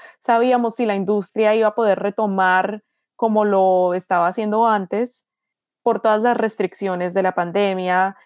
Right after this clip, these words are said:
las audiciones eran todas virtuales, nada era garantizado, y en ese momento decidí llamar a mis compañeros con los cuales había estudiado en la maestría y también llamé a varios colombianos que están residiendo en Estados Unidos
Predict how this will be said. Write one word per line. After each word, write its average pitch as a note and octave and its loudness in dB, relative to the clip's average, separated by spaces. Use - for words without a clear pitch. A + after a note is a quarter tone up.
las G#3 -2
audiciones A3 0
eran G3+ -2
todas F#3+ 0
virtuales, G#3 0
nada A3+ 2
era G#3+ 2
garantizado, G3+ 0
y B3+ 2
en C4 4
ese C4+ 0
momento B3+ 2
decidí C4 0
llamar A3+ -2
a A#3 0
mis B3 -2
compañeros A#3+ -2
con A3+ -2
los G3 -2
cuales G#3+ 0
había A3+ 2
estudiado G#3+ 2
en A#3 -2
la A#3 0
maestría A#3+ 0
y B3 -4
también A3 0
llamé A3 0
a G#3+ 2
varios G3+ -2
colombianos G#3 0
que - -6
están F#3 -2
residiendo F#3 -2
en F3+ -4
Estados F3+ -2
Unidos G#3 -2